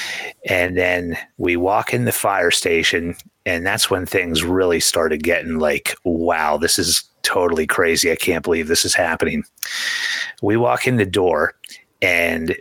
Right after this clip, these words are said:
there's a, a table there with some people sitting at it. And the first person was, like, some kind of, like, uh, press person that worked at, like, the White House. And he looks right at me and he says,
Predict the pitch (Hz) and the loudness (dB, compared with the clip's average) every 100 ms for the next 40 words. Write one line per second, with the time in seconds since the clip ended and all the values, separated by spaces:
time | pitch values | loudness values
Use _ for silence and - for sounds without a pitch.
0 | - - 87 82 - 78 76 - 82 80 | -6 0 2 2 2 2 0 0 -2 -2
1 | - - _ - - 110 95 78 76 76 | -4 -8 _ -4 0 2 2 0 -2 -2
2 | 73 76 - 151 - - - 85 78 - | 0 0 0 -2 -2 0 0 0 -2 -2
3 | 92 - 80 - 85 82 80 78 78 80 | 0 0 0 2 0 0 -2 0 0 0
4 | - 82 78 - - 107 - - 95 85 | -2 -2 -2 0 2 2 2 2 2 2
5 | 92 82 78 - 78 - 107 98 - 87 | 0 0 0 2 0 0 0 0 0 0
6 | 82 82 76 - - - - - - - | 0 2 0 -2 -8 -6 -6 -8 -6 0
7 | 87 82 80 - - 104 95 - - - | 0 0 -4 -2 0 2 2 0 0 0
8 | 90 78 - 80 78 80 80 92 90 87 | 2 2 2 0 0 -2 -4 -6 0 0
9 | - 90 - 78 73 82 80 80 - 82 | 0 -4 -2 -2 -2 0 0 0 0 0
10 | 78 - - - _ _ _ _ _ - | 2 0 -2 -12 _ _ _ _ _ -12
11 | - - - 92 85 82 82 - - - | -12 -6 0 2 4 2 -2 -6 -12 -10
12 | - - - - 113 107 - 101 107 113 | -10 -8 -2 0 2 2 2 2 2 2
13 | 95 90 85 85 80 82 - 87 82 82 | 2 0 -2 -2 -2 -2 2 2 4 2